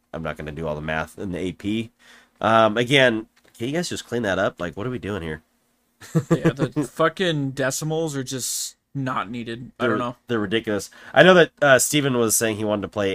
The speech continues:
Speaker 1: A P Zeri, so it looks like that's probably out.
Speaker 2: Yeah, that thing, just the, just look at the base. Rank one is twenty-five, and then rank two, it jumps to ninety-six. What?
Speaker 1: Yeah, I don't get it.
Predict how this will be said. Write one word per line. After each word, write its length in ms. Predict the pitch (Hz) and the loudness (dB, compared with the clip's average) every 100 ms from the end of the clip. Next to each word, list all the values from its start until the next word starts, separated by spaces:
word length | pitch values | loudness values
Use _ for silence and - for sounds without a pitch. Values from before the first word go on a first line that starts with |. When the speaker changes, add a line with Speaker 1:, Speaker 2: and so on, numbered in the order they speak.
| 92 | -2
Speaker 1:
A 40 | |
P 200 | 92 104 92 | -4 -6 -8
Zeri, 400 | 87 90 95 98 | -4 -4 -4 -6
so 200 | 92 85 | -6 -6
it 40 | |
looks 160 | 90 - | -6 -6
like 180 | 90 80 | -8 -6
that's 200 | 82 - | -8 -6
probably 640 | 90 85 76 76 73 73 | -6 -6 -6 -10 -10 -10
out. 320 | - 60 - - _ _ _ _ _ _ _ - | -8 -8 -12 -20 _ _ _ _ _ _ _ -16
Speaker 2:
Yeah, 220 | 127 87 | -14 -10
that 240 | 123 160 | -6 -6
thing, 440 | 196 180 160 139 123 | -4 -6 -6 -6 -8
just 200 | 156 156 | -10 -8
the, 160 | 202 - - - | -8 -10 -20 -20
just 400 | - - - - | -18 -16 -16 -12
look 140 | 277 | -10
at 100 | 349 | -8
the 60 | 339 | -8
base. 440 | 170 156 170 180 - _ _ _ _ _ _ _ - | -8 -4 -4 -4 -10 _ _ _ _ _ _ _ -14
Rank 380 | 156 170 220 269 | -4 2 2 2
one 360 | 190 165 190 220 | 0 2 2 -2
is 140 | 156 | -6
twenty-five, 760 | - 170 185 151 131 147 185 202 | -4 -4 -2 2 4 4 2 -4
and 120 | - 165 | -4 -2
then 120 | 170 | 0
rank 220 | 160 196 | 0 0
two, 240 | - 175 202 | -2 -2 -2
it 140 | 160 | -2
jumps 280 | 170 175 170 | 0 0 -2
to 100 | - | -8
ninety-six. 1120 | 135 143 151 156 151 - - 127 - - - _ _ - _ - | -4 0 0 0 -4 -4 -4 -4 -6 -10 -12 _ _ -20 _ -12
What? 560 | 135 135 175 254 - - _ _ _ _ | -6 0 0 0 -8 -20 _ _ _ _
Speaker 1:
Yeah, 180 | - 92 | -6 -4
I 20 | |
don't 140 | 82 76 | -4 -4
get 160 | 87 | -6
it. 120 | 82 | -8